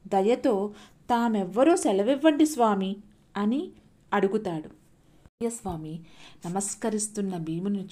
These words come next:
చూచి చిరునవ్వుతో, "భీమసేన, నేను హనుమంతుణ్ణి, నీ సోదరుణ్ణి. నీవు వెదుకుతున్న తటాకము దగ్గరలోనే ఉన్నది. అన్నయ్య, నన్ను క్షమించి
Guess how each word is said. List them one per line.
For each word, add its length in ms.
చూచి 320
చిరునవ్వుతో, 960
"భీమసేన, 840
నేను 680
హనుమంతుణ్ణి, 880
నీ 120
సోదరుణ్ణి. 840
నీవు 540
వెదుకుతున్న 520
తటాకము 760
దగ్గరలోనే 800
ఉన్నది. 300
అన్నయ్య, 560
నన్ను 220
క్షమించి 840